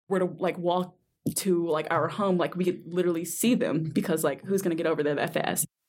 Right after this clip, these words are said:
And so she asked me, like, she was like, "Hey, like, I don't wanna be the one to get the bong and the weed out of the car. Can you be the one to do it?" And me, like, I'm a pussy. And so, like, I'm scared of the dark. <laughs>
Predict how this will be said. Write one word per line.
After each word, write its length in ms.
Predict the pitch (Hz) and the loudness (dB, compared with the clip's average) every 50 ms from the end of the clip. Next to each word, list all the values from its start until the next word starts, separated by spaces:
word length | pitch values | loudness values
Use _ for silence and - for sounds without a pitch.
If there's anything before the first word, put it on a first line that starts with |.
| _ _ _ _ | _ _ _ _
And 160 | - 220 214 | 0 0 0
so 460 | - - 208 190 185 185 180 180 185 185 - _ _ _ _ _ _ - - _ _ - | 0 -2 0 0 2 2 0 -2 -4 -10 -16 _ _ _ _ _ _ -14 -14 _ _ -2
she 280 | 262 - - 262 - 254 | 0 0 0 0 0 0
asked 320 | 220 214 202 214 208 - | 0 0 0 0 -2 -2
me, 200 | 190 185 185 185 | 0 2 2 2
like, 340 | 180 160 156 156 156 - - _ - - - _ 185 | 2 2 0 -2 -4 -6 -18 _ -10 -10 -6 _ -4
she 100 | 185 214 | -2 0
was 100 | 196 190 | 0 0
like, 140 | 185 175 | 0 0
"Hey, 260 | 185 202 208 185 180 180 | -2 -4 0 0 2 2
like, 160 | 165 165 165 | 2 0 0
I 80 | 170 | 0
don't 100 | 170 180 | 0 0
wanna 140 | 175 180 180 | 2 2 2
be 120 | 175 170 170 | 2 0 0
the 100 | 180 165 | 0 0
one 260 | 165 165 165 170 165 | 0 2 0 0 -2
to 80 | 165 | 0
get 140 | 160 170 165 | 0 -2 0
the 80 | - 170 | 0 -2
bong 440 | 156 190 165 165 165 165 165 170 156 | 0 0 0 2 2 2 2 2 2
and 200 | 156 160 160 160 | 2 2 2 2
the 120 | 156 160 | 2 2
weed 180 | 160 160 165 156 | 2 2 0 0
out 120 | 156 160 | 0 0
of 60 | 156 | -2
the 80 | - 156 | -2 -2
car. 240 | - - 151 151 156 | -2 0 0 0 0
Can 140 | - 175 | 0 0
you 100 | 165 160 | 0 2
be 80 | 160 160 | 0 0
the 100 | 160 156 | 0 0
one 120 | 156 147 | -2 -2
to 60 | 151 156 | -2 -2
do 140 | 170 190 | 0 0
it?" 140 | 175 147 - - _ | 0 0 -2 -6 _
And 320 | - - 208 208 208 214 - | -2 0 0 0 0 -2 -2
me, 300 | 220 277 285 277 277 262 | -2 0 0 0 0 0
like, 340 | 247 220 214 - - - - _ _ | 0 0 -2 -2 -4 -12 -16 _ _
I'm 80 | - 285 | 0 0
a 60 | 277 | 2
pussy. 360 | 247 277 247 - 170 151 165 175 | 2 2 0 2 0 -2 -2 0
And 100 | - 180 | -2 -2
so, 220 | 180 - 196 190 190 | 0 2 0 2 2
like, 180 | 190 175 170 - - | 2 0 0 0 -2
I'm 120 | 202 - | -2 0
scared 180 | - 196 208 190 | 0 0 -2 0
of 60 | 185 | 0
the 60 | 196 | 2
dark. 280 | 196 165 165 170 - - | 2 2 2 2 -4 -2
<laughs> 40 | - | 0